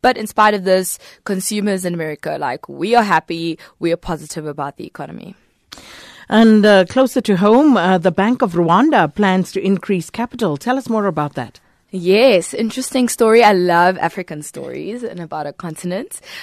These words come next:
Speaker 1: So the Bank of Rwanda plans to raise sixty to a hundred million dollars by next year in order to expand its business. And just in general, how you raise capital, how corporates raise capital and money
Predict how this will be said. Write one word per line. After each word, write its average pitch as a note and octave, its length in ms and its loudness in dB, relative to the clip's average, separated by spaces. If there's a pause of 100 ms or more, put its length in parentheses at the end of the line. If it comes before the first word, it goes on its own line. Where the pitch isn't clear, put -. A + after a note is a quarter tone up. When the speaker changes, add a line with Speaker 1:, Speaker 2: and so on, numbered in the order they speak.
Speaker 1:
So - 220 0
the A#3 100 -2
Bank A#3 300 2
of C#4 100 -2
Rwanda G#3 420 2
plans G3 520 -4
to G3+ 120 -6
raise F3 360 -2
sixty A#3 640 -8
to - 300 -10
a E3 80 -4
hundred G#3 520 -6
million F3 320 -4
dollars D#3+ 560 -6
by D#3+ 240 -2
next D#3 400 -10
year E3 80 -4
in E3 120 -12
order D#3+ 220 -6
to - 180 -12
expand D3+ 520 -8
its - 160 -16
business. - 640 -8 (440)
And G#3 400 -4 (280)
just - 260 -6
in A#3+ 140 0
general, F#3 480 2
how F#3 420 2 (140)
you F#3 160 -8
raise F#3+ 400 -4
capital, F3+ 640 -2
how F#3+ 240 0
corporates - 480 -6
raise E3 160 -8
capital D#3+ 440 -10
and D#3 140 -10
money D3+ 320 -10